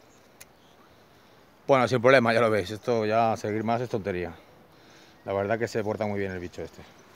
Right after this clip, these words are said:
Bueno, vamos a ver después de todo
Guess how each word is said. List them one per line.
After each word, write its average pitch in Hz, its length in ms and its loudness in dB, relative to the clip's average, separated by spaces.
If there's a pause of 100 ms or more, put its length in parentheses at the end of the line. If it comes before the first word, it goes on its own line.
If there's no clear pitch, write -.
(680)
Bueno, 135 400 2
vamos 135 280 -2
a 151 40 4
ver 151 280 4
después 143 360 -2
de 143 120 0
todo 139 800 4